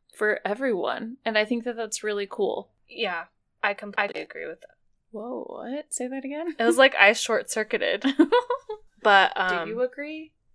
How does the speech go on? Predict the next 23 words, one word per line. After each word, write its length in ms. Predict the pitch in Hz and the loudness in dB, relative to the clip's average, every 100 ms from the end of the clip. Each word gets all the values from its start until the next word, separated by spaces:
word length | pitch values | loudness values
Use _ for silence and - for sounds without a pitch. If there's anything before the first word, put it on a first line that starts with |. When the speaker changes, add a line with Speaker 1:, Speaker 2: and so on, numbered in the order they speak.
| _ 214 | _ 8
Speaker 2:
I, 140 | 196 - 277 | 8 6 8
uh, 180 | 285 - | 8 8
God, 200 | - - - | -4 -4 4
it 120 | 285 | 6
was 100 | 254 | 10
like 180 | 262 262 | 8 8
Speaker 1:
<laughs> 80 | 277 | 4
Speaker 2:
Bandersnatch. 1160 | 180 202 202 254 220 240 247 247 - 208 - - - _ - _ | 4 4 2 0 2 2 2 0 -4 -8 -8 -14 -20 _ -20 _
Everything 380 | - 233 254 269 | 2 4 4 2
is 100 | 269 | 0
like 160 | 233 - | -2 -2
Bandersnatch 520 | 170 175 190 - 220 | -4 -4 -6 -2 4
Speaker 1:
Yeah. 140 | 190 | 4
Speaker 2:
to 100 | - | 4
me. 280 | 320 294 311 453 | 4 4 8 6
<laughs> 60 | 247 - 427 403 - - - 403 - - - - | 6 12 12 12 8 -12 -10 -8 -8 -10 -12 6
Um, 440 | 226 220 196 180 - | 10 12 10 6 4
no, 180 | 185 | 6
I 140 | 131 190 | 8 8
completely 460 | 233 233 240 208 | 6 2 2 4
agree 260 | 208 180 170 | 2 0 0
with 200 | 175 - | 0 2
that. 400 | 165 160 160 | 4 4 2